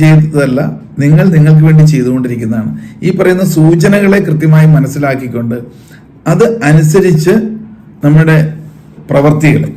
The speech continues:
അല്ല, ഒന്നുകൂടെ കറക്റ്റ് ചെയ്യാൻ. അലൈൻമെന്റ്, ആ, മോശമാണെങ്കിൽ നമ്മൾ എന്താ ചെയ്യുന്നത്? പിരി-, ഇങ്ങനെ ത്രെഡ് വെട്ടിയാണ് കയറുന്നത്, അലൈൻമെന്റ് ശരിയല്ല. അപ്പൊ നമ്മൾ ഒന്നുകൂടെ ഒന്ന് ബാക്കിലോട്ട് എടുത്ത് പതുക്കെ ശ്രദ്ധയോടുകൂടി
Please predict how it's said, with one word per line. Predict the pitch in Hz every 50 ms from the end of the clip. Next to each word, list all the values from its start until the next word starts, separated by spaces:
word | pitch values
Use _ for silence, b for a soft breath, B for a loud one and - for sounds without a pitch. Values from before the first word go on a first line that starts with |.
| B B B B B
അല്ല, | - 147 156 156
ഒന്നുകൂടെ | 160 175 180 170 165 160 165
കറക്റ്റ് | 160 165 185 170 156 - 202
ചെയ്യാൻ. | 147 123 - - - - B B B B B - 113
അലൈൻമെന്റ്, | 117 127 147 156 170 175 180 185 190 196 196 196 202 B B B B B B B B B - -
ആ, | 160 170 170 175
മോശമാണെങ്കിൽ | 175 170 165 156 156 170 170 170 175 170
നമ്മൾ | 165 165 165
എന്താ | 165 160 160 160
ചെയ്യുന്നത്? | 160 156 151 147 147 151 147 -
പിരി-, | 151 156 156 151 151 147
ഇങ്ങനെ | 151 156 156 156 156 151 - -
ത്രെഡ് | 147 147 147 147 151 165 160
വെട്ടിയാണ് | 156 151 156 165 165 151 147 147 147 139
കയറുന്നത്, | 135 135 131 131 135
അലൈൻമെന്റ് | 143 151 151 156 156 156 151
ശരിയല്ല. | 156 147 143 127 117 110 107 B B B B
അപ്പൊ | B - 226
നമ്മൾ | 214 214 214 196
ഒന്നുകൂടെ | 185 190 196 196 185 185 180
ഒന്ന് | 180 175 - 151 151
ബാക്കിലോട്ട് | 151 143 143 - 151 139 135 110 117 117
എടുത്ത് | 110 107 - - - - 76 - - B B B B B B B B _ -
പതുക്കെ | 160 151 156 156 - 165 - - - - - -
ശ്രദ്ധയോടുകൂടി | - 147 147 139 147 170 175 170 170 160 151 151 156 156